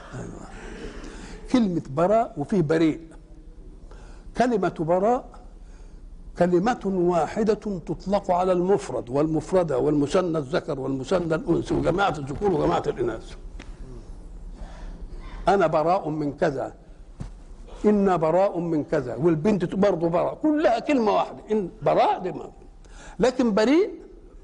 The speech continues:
تيجي بريء وبريئة وبريئان وبريئتان وبإيه؟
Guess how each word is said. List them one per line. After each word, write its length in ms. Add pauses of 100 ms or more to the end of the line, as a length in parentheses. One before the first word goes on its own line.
(180)
تيجي 180
بريء 440
وبريئة 680
وبريئان 800
وبريئتان 760
وبإيه؟ 460